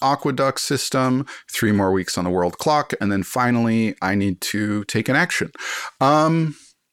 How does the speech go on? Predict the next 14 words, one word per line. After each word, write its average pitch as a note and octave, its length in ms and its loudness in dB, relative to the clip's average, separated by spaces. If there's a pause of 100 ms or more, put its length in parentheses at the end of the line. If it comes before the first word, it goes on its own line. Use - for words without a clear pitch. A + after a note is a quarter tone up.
(1040)
I - 60 0
think G#3+ 100 4
there's E3+ 160 4
a G#2+ 60 0
discovery. - 760 -2 (680)
Um, F#2+ 520 2 (380)
I A2 80 4
think B2 300 0
we G#2+ 300 2
discover G2 840 2 (340)
that G2 440 2
that G2+ 220 2
lighthouse, - 840 -2 (340)
um, F2+ 380 0